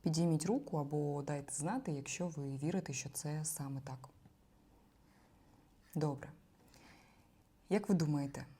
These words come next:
скільки людей щоранку прокидаються з чітким наміром створювати свій день та свою реальність, використовуючи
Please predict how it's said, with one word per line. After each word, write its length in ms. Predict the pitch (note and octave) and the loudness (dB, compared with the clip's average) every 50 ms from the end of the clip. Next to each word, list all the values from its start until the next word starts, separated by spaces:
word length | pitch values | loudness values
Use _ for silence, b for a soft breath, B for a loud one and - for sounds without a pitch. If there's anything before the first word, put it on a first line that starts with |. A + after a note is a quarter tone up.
| - - - | -20 -20 -10
скільки 520 | - - - - - G#3 G#3 F#3+ - F3+ | -2 0 0 4 6 6 6 6 6 4
людей 260 | E3 D#3+ D#3 F#3 B3 B3 | 4 6 6 6 4 4
щоранку 440 | - - F3 E3+ E3 E3 D#3+ D3+ | 4 2 2 4 4 4 2 0
прокидаються 640 | D#3+ - D#3+ - D#3+ D3 D#3+ F3+ F#3 E3+ D#3+ - D#3 | -2 -2 0 0 2 4 4 6 4 4 2 0 -2
з 100 | C3+ - | -4 -4
чітким 440 | - - - - - - F3+ E3 D#3+ | -2 -2 -2 -2 2 2 4 6 6
наміром 500 | D#3 D#3+ E3+ G3 G#3+ G3 E3 D3 D3 D#3+ - - - - - | 6 6 6 6 4 4 4 2 0 -2 -6 -10 -20 -20 -8
створювати 840 | - - - - - D3+ D3 C#3+ D3 E3 G3 G3+ G#3 G#3 G#3 A#3 A#3+ A3+ - | -2 -2 -2 0 0 0 2 4 6 6 6 4 2 0 -2 -4 -6 -6 -6
свій 340 | - - - - D#3+ D3+ D3+ | -6 -4 -2 0 2 2 2
день 360 | C#3 C#3 C#3+ C#3+ D3+ F3+ G3+ - - | 2 2 2 2 2 0 0 -2 -4
та 200 | - D#3 D3 D3+ | -2 0 2 2
свою 380 | D#3+ - - D#3 D3+ D3 D3 D3+ | 2 2 2 2 2 4 4 2
реальність, 600 | D3+ D3 C#3 C#3+ C#3+ C#3 C#3 C#3 - - - - - - _ _ - - _ _ _ - - - _ - | 2 2 2 2 0 0 0 -2 -4 -6 -10 -14 -16 -20 _ _ -20 -20 _ _ _ -20 -20 -20 _ 0
використовуючи 1080 | - D#3+ D#3+ E3 - D#3+ D#3+ D#3 - - D3 C#3 C#3 C#3 C3+ C3+ - - - C#3+ C#3 C#3+ | 2 2 4 4 4 2 2 0 0 0 0 0 2 0 0 0 -2 -4 -4 -4 -4 -6